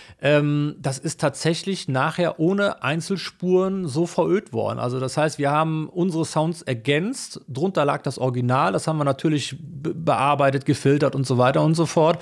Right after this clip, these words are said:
Aber das ist eigentlich das Grundgerüst gewesen und dann haben wir quasi Additional, äh, Production gehabt. Und das Ding ist tatsächlich dann released worden, weil die Plattenfirma gesagt hat, „Pass mal auf,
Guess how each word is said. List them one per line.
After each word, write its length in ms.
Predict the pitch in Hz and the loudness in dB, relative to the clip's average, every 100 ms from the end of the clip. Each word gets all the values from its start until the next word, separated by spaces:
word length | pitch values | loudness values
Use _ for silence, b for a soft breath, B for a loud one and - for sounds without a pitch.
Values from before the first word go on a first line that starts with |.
| B B B B | B B B B
Aber 240 | 135 139 | 4 6
das 220 | 131 139 | 6 4
ist 120 | 180 151 | 4 4
eigentlich 280 | 147 160 | 4 4
das 160 | 143 127 | 2 2
Grundgerüst 500 | 135 165 165 170 180 | 2 2 4 4 4
gewesen 440 | 156 135 151 160 | 2 4 2 2
und 120 | 160 147 | 0 2
dann 160 | 143 | 2
haben 220 | 147 156 139 | 2 2 4
wir 200 | 147 143 | 4 4
quasi 360 | 151 147 135 143 | 2 2 2 0
Additional, 600 | 135 180 180 131 117 123 | 2 0 2 2 2 0
äh, 60 | |
Production 560 | 120 127 117 - - 120 | -2 0 0 -2 -6 -2
gehabt. 380 | 117 113 - - | -2 -2 -6 -4
Und 280 | 123 123 | -2 0
das 140 | 123 113 | -2 -2
Ding 160 | 147 | 0
ist 140 | 160 - | 0 0
tatsächlich 480 | 135 - 135 175 - | -2 0 -2 -2 0
dann 200 | 170 160 | 2 2
released 360 | 123 139 160 165 | 2 2 0 2
worden, 260 | 170 180 | 2 2
weil 220 | 143 147 | 2 2
die 80 | 156 | 2
Plattenfirma 460 | 143 147 - 160 147 | 0 -4 -2 -2 0
gesagt 320 | 131 139 135 | 2 0 0
hat, 100 | 147 | -2
„Pass 160 | 135 - | -2 0
mal 120 | 131 | 2
auf, 240 | 147 170 | 2 2